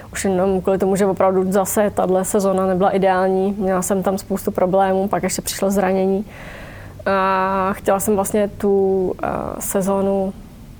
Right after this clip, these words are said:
nedojet, když to tak řeknu, a zabalit to po olympiádě a už, eh, se opravdu soustředit na to, co bude, jak bude.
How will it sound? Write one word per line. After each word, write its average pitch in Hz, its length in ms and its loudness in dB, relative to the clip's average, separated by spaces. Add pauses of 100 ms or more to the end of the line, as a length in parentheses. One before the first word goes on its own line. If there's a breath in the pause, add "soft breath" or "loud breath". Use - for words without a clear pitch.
(120)
nedojet, 196 680 2
když - 180 -8
to 202 80 -4
tak 180 180 -2
řeknu, 185 400 -2 (420 loud breath)
a 190 220 0
zabalit 190 440 0
to 202 200 2
po 196 180 0
olympiádě 196 800 2
a 190 120 2
už, 185 300 -2
eh, 196 100 4 (200)
se 185 180 -4
opravdu 196 340 0
soustředit 190 380 -2
na 185 100 -2
to, 196 240 0
co 190 200 -2
bude, 185 220 2
jak 190 240 2
bude. 185 300 0